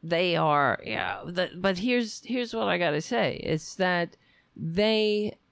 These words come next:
here, here's the thing. They don't seem to understand that, that this ship has sailed. So we've already evolved. You know, young people are not buying this bullshit.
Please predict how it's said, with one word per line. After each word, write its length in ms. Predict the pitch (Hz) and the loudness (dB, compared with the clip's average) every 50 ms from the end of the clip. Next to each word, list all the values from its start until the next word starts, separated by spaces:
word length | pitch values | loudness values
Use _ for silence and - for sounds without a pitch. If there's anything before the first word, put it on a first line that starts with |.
| _ | _
here, 280 | - 202 220 254 247 - - | -4 -2 0 0 0 -2 -2
here's 340 | - 202 220 247 226 208 190 | -4 -2 0 0 0 0 -2
the 80 | 175 | -2
thing. 300 | 160 - 95 - - - - _ - | -4 -4 -6 -6 -8 -14 -20 _ -16
They 360 | 160 165 165 - 202 208 220 | -14 -10 -4 0 0 2 2
don't 300 | 226 254 277 269 - - _ _ | 2 2 0 0 -2 -6 _ _
seem 360 | - - - 220 214 202 202 | -10 -4 -2 0 0 0 0
to 100 | - 208 | 0 0
understand 880 | 170 175 185 165 156 156 - - - 208 202 185 165 156 151 147 - - - | 0 0 0 -2 -4 -6 -6 -2 0 0 2 2 0 0 -2 -2 -6 -8 -10
that, 600 | - 147 151 143 147 143 143 143 139 - - - - _ _ _ _ _ _ _ _ | -6 -2 0 0 2 2 0 0 -2 -4 -10 -16 -16 _ _ _ _ _ _ _ _
that 240 | - 170 196 214 - - - | -2 0 0 0 0 -4 -4
this 160 | 196 247 285 | -2 -2 0
ship 400 | - - - - 294 320 - - | 0 -2 -2 -2 -2 -2 -4 -4
has 220 | - 220 240 202 - | -4 -2 -2 -2 -2
sailed. 720 | - - - 220 247 262 233 - - - - _ - - - _ _ _ _ _ _ _ - - _ _ | -4 -4 -2 -2 0 0 -2 -2 -4 -6 -12 _ -20 -20 -20 _ _ _ _ _ _ _ -20 -20 _ _
So 760 | - - - - - 226 214 208 208 196 190 - - - - - | -10 -8 -6 -2 0 0 2 2 2 2 0 -2 -2 -6 -8 -6
we've 380 | 202 208 247 254 262 262 233 | -2 0 2 2 2 2 2
already 920 | 226 226 254 247 226 214 214 226 247 247 240 226 214 202 196 185 170 165 - - _ _ _ _ _ _ _ _ _ - | 2 4 4 4 2 2 2 2 2 2 2 2 2 2 2 0 -2 -4 -6 -10 _ _ _ _ _ _ _ _ _ -2
evolved. 680 | - 208 185 170 190 226 254 220 - 71 - - 165 190 | 0 2 2 2 0 0 0 -2 -4 -6 -8 -2 2 2
You 80 | 214 | 4
know, 80 | 208 196 | 4 4
young 380 | 196 180 190 202 269 330 339 | 2 2 2 2 2 0 -2
people 720 | - - 226 214 196 180 180 - - 160 156 151 151 160 170 - _ _ _ _ _ _ _ _ _ _ - _ _ _ _ - - - | -4 -2 0 0 0 0 0 0 0 0 2 0 0 -2 -6 -10 _ _ _ _ _ _ _ _ _ _ -20 _ _ _ _ -16 -14 -4
are 580 | - - 208 208 202 202 196 190 196 185 180 - - - | -2 0 2 2 4 4 4 4 2 2 0 -2 -2 -2
not 420 | 190 196 202 220 247 - 110 175 | 0 2 2 2 0 -2 -2 -2
buying 540 | 180 180 208 240 254 247 233 202 190 180 175 | 0 0 0 2 0 2 2 2 0 0 0
this 200 | 175 175 165 156 | 0 -2 -2 -2
bullshit. 800 | 147 156 185 214 233 220 202 - - - 110 - - - - | 0 0 2 2 2 0 -2 -2 -4 -4 -4 -4 -6 -10 -16